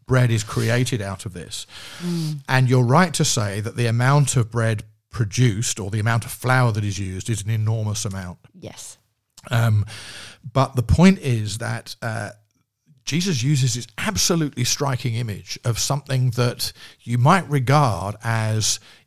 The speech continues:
Speaker 1: impure, um, inappropriately used, and that
Speaker 2: Mm.
Speaker 1: becomes the point of, or the, the, the mechanism or the, um, thing that enables transformation to begin and to take
Speaker 2: Mm.
Speaker 1: place in this extraordinary way.
Speaker 2: Mm.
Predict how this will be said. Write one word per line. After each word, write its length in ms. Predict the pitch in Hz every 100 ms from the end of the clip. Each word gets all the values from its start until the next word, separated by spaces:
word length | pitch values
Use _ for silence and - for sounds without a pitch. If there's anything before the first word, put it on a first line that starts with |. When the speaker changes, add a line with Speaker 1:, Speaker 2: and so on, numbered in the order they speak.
| -
Speaker 1:
impure, 800 | 143 160 165 - 113 107 107 107 107 - _ _ _
um, 380 | 110 104 107 107 -
inappropriately 880 | 135 156 - 131 117 - 107 101 110
used, 640 | 101 98 98 95 101 - - - _
and 140 | - 104
that 300 | 95 143 185
Speaker 2:
Mm. 20 |
Speaker 1:
becomes 640 | 175 160 110 95 98 101
the 100 | -
point 400 | 107 - 113 110 -
of, 380 | 107 104 101 -
or 100 | 110
the, 220 | 107 107
the, 220 | 107 104 101 -
the 160 | 107
mechanism 720 | 101 110 139 151 127 120 104
or 160 | 101 101
the, 200 | 107 98 _ _ _
um, 440 | 104 95 95 98 98
thing 300 | - 156 135
that 120 | 117
enables 540 | 117 113 127 127 107 -
transformation 800 | - 113 110 107 107 107 - 104
to 120 | -
begin 340 | 107 104 104 98
and 120 | 95
to 100 | 92
take 260 | - 98 90
Speaker 2:
Mm. 40 |
Speaker 1:
place 360 | 87 101 95 - - - -
in 180 | 127 120
this 220 | 107 -
extraordinary 800 | - - - 110 101 98 98 92
way. 220 | 90 95 87
Speaker 2:
Mm. 320 | 185 190 180